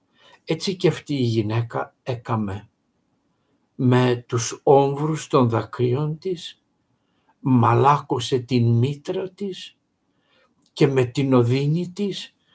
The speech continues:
διεθέρμανε την μήτρα της και άρχισε να έρχεται η τεκνογωνία.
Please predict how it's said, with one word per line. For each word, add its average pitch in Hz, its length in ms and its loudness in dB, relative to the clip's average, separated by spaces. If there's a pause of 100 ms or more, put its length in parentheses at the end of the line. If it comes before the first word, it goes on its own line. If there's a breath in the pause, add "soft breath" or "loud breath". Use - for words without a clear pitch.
(200)
διεθέρμανε 120 1500 0
την 95 180 -8
μήτρα 117 600 -8
της - 360 -18 (960)
και 131 720 2 (1160)
άρχισε 185 920 -2
να 123 720 0 (580)
έρχεται 117 840 -4
η 123 160 -12
τεκνογωνία. 98 1160 -8